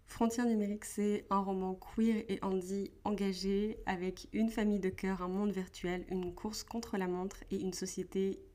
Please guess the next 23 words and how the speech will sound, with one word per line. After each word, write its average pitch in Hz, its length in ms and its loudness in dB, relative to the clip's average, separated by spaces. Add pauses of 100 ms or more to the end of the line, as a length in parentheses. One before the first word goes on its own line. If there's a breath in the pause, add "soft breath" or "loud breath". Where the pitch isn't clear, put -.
inégalitaire 180 680 0
à 165 60 -4
souhait. 180 340 -6 (1120 loud breath)
C'est - 260 0
aussi 214 300 2
une 208 160 4
quête 202 200 0
d'acceptation 190 720 -2
et 180 80 0
d'amour 180 360 0
de 175 140 -2
soi 175 280 -4
qui 175 300 -8
est 175 60 0
une 170 120 -2
thématique 175 560 -4
qui - 120 -6
est - 20 -2
importante 175 520 -4
pour - 200 -12
tous - 160 -10
les 185 100 -2
personnages. 160 540 -8